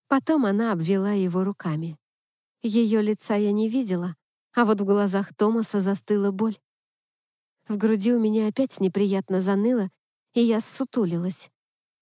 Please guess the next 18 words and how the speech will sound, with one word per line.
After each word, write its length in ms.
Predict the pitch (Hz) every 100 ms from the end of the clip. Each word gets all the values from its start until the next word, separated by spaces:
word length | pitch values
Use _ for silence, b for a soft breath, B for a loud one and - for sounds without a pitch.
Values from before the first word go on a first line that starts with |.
| _
Скрестила 600 | - - 277 - 302 269
руки 240 | 262 262 254
на 140 | 247
груди, 340 | 247 285 269
чтобы 280 | 247 208 185
скрасить 500 | 196 214 208 240 196
свою 320 | - 196 208
непроизвольную 760 | 202 196 208 208 202 208 202 214
реакцию. 640 | 233 190 - - 170 170 _ _ _ _ _ _ _ _ _ _ -
"Значит, 640 | 214 202 202 185 214 180
у 80 | 202
вас 260 | 196 190
с 160 | - -
Томасом 640 | 226 208 196 - 202 190 - _ _ _ _
это 280 | - 214 214
недавно?" — 600 | 214 220 302 294 185 - _ _ _ _
спросил 500 | - - 185 - 165
Джим. 340 | 180 165 160